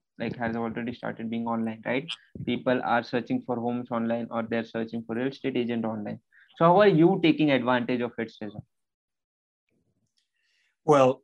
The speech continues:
Speaker 2: uh, I do a lot of online advertisement.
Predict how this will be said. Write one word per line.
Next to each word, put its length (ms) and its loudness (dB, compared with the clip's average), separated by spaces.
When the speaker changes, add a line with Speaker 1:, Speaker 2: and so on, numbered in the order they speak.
Speaker 2:
uh, 680 4
I 100 2
do 1300 2
a 120 -2
lot 240 -2
of 360 -2
online 520 0
advertisement. 840 -4